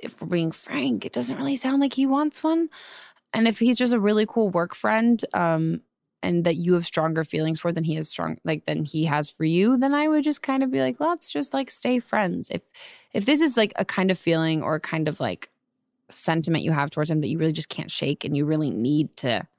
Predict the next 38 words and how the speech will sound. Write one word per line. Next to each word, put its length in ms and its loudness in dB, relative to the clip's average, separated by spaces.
I 80 -2
don't 100 2
know, 140 -2
really 180 2
need 240 2
to, 100 -6
like, 160 0
you 60 6
need 280 6
to 60 4
get 140 4
it 80 0
out 160 0
there 140 0
just 340 -2
for 160 -2
you, 500 2
um, 640 -2
I 100 2
would 160 2
go 180 2
for 280 0
it. 260 -2
But 320 4
if 160 -2
how 260 0
much 240 2
you 100 2
like 240 2
him 300 0
is 140 0
determined 500 -2
by 120 -2
how 200 -2
much 220 -2
he 160 -4
likes 340 -2
you, 460 2